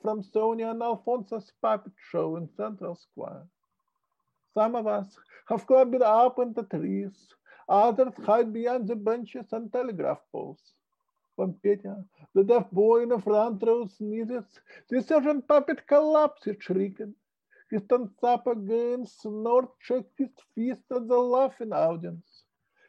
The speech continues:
The army jeeps burst into the square, disgorging its servant surgeon, "Disperse immediately!" "Disperse immediately,"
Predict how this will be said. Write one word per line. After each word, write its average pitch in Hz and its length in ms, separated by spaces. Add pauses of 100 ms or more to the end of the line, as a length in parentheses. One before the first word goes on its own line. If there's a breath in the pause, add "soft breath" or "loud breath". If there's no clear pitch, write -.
(100)
The 202 140
army 240 240
jeeps 208 360
burst 214 520
into 247 220
the 247 180
square, 247 420
disgorging 247 680
its - 200
servant 277 380
surgeon, 269 540
"Disperse 403 760
immediately!" 349 1000 (1080)
"Disperse 185 840
immediately," 190 1700